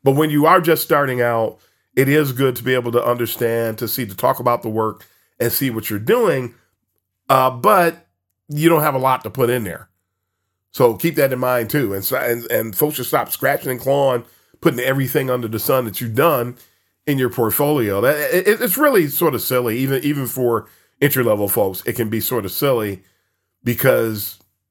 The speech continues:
you're entry-level. What, what work have you done? What projects have you really worked on? So, uh, and, and entry-level people don't have a lot of things they can add. So we understand that. It's a bit of a catch twenty-two.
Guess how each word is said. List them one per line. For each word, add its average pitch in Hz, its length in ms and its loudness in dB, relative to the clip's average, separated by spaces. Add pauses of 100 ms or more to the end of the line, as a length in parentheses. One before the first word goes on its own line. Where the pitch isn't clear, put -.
you're 131 180 4
entry-level. 175 520 2
What, 143 400 -2
what 156 200 -2
work 196 200 0
have 117 140 -6
you 110 60 -2
done? 95 280 -4 (400)
What 139 140 -4
projects 160 360 0
have 143 160 0
you 113 100 -2
really 135 240 0
worked 139 320 0
on? 90 360 -4
So, 107 480 -2 (420)
uh, 107 300 0
and, 123 160 2
and 123 340 -2 (100)
entry-level 135 480 0
people 117 260 -2
don't 113 220 0
have 110 140 0
a 110 40 -4
lot 107 220 -2
of 98 100 -4
things 104 260 -4
they 98 140 -4
can 92 180 -8 (100)
add. 92 300 -4
So 95 300 -4 (360)
we 185 140 6
understand 160 580 2
that. 151 400 0
It's 135 140 -2
a 127 60 0
bit 156 180 2
of 147 80 -2
a 135 60 0
catch 143 300 -2
twenty-two. 135 800 -4